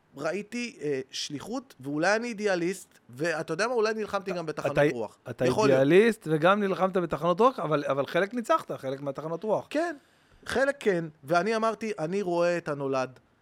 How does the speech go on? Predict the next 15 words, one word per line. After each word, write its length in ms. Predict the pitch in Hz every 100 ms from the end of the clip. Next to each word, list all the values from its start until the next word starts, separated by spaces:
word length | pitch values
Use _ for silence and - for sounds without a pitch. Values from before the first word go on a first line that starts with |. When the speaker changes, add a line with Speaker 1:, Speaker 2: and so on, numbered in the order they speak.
| _
Speaker 1:
אני 140 | 160 156
רואה 220 | 165 180
מה 100 | 185
קורה 240 | 170 160
בארצות 400 | 156 147 143 143
הברית." 300 | 135 123 123
אני 160 | 127 147
ראיתי 220 | 160 180
איך 120 | 165
הסטנדאפ 440 | 151 165 165 156 143
עבר 340 | 135 151 147 - _ _ _
מאומנות 1300 | 147 175 175 170 - 147 139 - 147 151 170 208 _ - _ -
כזו 540 | 220 135 151 139 156 - _ _ _
למשהו 920 | - 135 156 160 160 175 185 - 226 190
היום, 440 | 175 151 139 151